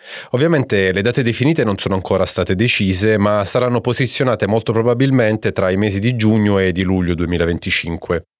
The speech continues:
L'organizzazione sarà un po' simile al Mondiale per Nazioni, infatti si giocherà ogni quattro anni, avrà trentadue squadre totali, divise in otto gironi da quattro squadre ciascuno.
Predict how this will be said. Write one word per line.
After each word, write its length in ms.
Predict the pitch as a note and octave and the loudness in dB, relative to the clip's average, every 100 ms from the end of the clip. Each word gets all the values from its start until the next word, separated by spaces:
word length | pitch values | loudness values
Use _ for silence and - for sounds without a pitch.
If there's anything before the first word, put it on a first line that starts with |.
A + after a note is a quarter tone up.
| _ _ | _ _
L'organizzazione 760 | C#3 E3 F3 E3+ E3+ E3 - F#3 | 0 2 2 2 2 2 2 2
sarà 340 | C3 G#2 G2+ | 2 0 2
un 140 | G2+ G2+ | 0 0
po' 140 | D3 | 0
simile 400 | B2+ C#3+ C3+ A2+ | 0 2 2 2
al 100 | G#2+ | 0
Mondiale 440 | G#2 G#2+ G2+ A2+ A2 | 0 2 2 0 0
per 180 | G#2 | 0
Nazioni, 580 | G2 F#2 - A2+ G2 F2 | 0 0 0 2 2 2
infatti 400 | F#2 - B2 - | 0 -2 -4 -2
si 140 | F#2+ F2 | -6 -2
giocherà 420 | F#2+ G#2+ G2 F2 | -4 -2 -2 -2
ogni 200 | F2+ F#2+ | -2 -2
quattro 440 | - A#2 - C#3+ | -2 -4 -2 0
anni, 320 | C#3+ C#3+ B2+ | 0 2 0
avrà 340 | F#2 F#2 G2 F2+ | 0 0 0 0
trentadue 520 | - C3 B2+ G#2+ G#2 | 0 -2 0 0 0
squadre 400 | - - G2 F#2+ | 0 -2 -2 0
totali, 580 | F2+ D#3+ D3 G#2 G2+ B2+ - - - | -2 0 0 0 0 -2 -4 -14 -4
divise 400 | A#2 A2 F#2+ G2+ | 0 2 2 2
in 100 | D3 | 2
otto 300 | F#3 - G2+ | 2 0 -2
gironi 500 | B2+ C#3 G2+ G#2+ A#2+ | 0 2 2 0 -2
da 160 | B2 D3+ | -4 -2
quattro 300 | F#2 - G2 | -2 -2 -4
squadre 340 | - F2+ F2+ | 0 0 0
ciascuno. 600 | G2 - - F#2 F2 | -2 -2 -6 -8 -8